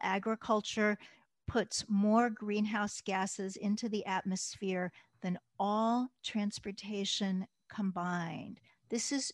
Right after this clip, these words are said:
tremendous. And for all the other things to happen that need to happen to heal the planet,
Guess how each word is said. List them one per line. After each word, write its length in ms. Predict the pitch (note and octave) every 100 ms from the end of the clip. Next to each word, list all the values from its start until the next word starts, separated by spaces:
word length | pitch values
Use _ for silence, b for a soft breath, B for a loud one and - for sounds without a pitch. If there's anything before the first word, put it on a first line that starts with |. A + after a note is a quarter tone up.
| -
tremendous. 1200 | - - A3+ G#3 G3+ A#3 D4 C#4+ G3+ - - - B B B B _
And 280 | A#3+ A#3+ A#3
for 220 | - C4 -
all 260 | C#4 D#4+ F#4+
the 180 | F#4+ F4+
other 200 | D#4+ D4
things 340 | D4 B3+ B3
to 100 | A#3+
happen 520 | A3+ C4+ - G3 F3+
that 140 | F#3+ G#3+
need 300 | A3 D4 -
to 100 | A#3
happen 480 | A3+ A3+ A#3 F3 F3
to 80 |
heal 260 | G3+ A#3+ B3
the 120 | A#3+
planet, 600 | A#3 - C4 B3+ F#3 -